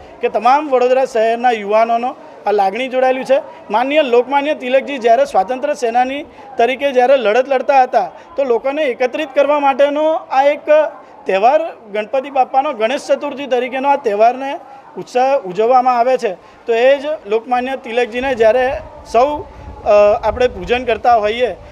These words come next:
તો ગણપતિ બાપ્પાનું આપણે સાથે આપણે જોવા જઈએ તો એકસો વીસ ફૂટ જેટલી સુવર્ણ મૂર્તિ જ્યારે વડોદરા શહેરની અંદર મહાદેવની હોય તો દસ બાર ફૂટ એવી કોઈ કદ ન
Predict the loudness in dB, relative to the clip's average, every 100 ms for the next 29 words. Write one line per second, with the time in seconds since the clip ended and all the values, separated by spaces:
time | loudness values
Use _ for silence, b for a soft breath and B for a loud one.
0 | B -6 -4 -4 -4 -4 0 0 2 -2
1 | 0 -4 -2 -2 -2 -10 B 0 2 2
2 | 2 0 2 2 4 2 2 2 0 -4
3 | -4 -6 -8 -12 -20 -8 -8 -2 -2 -2
4 | -2 -4 B B -10 -2 0 2 2 2
5 | 2 -2 -10 -20 -12 -8 -8 -6 -2 2
6 | 2 2 0 0 0 0 2 2 2 0
7 | -4 0 2 0 -2 B B 2 2 2
8 | 0 0 -2 2 2 2 -8 B B B
9 | -2 0 0 2 2 2 2 4 4 0
10 | -10 -12 -12 -12 -10 -10 -2 -2 -2 -6
11 | -2 -2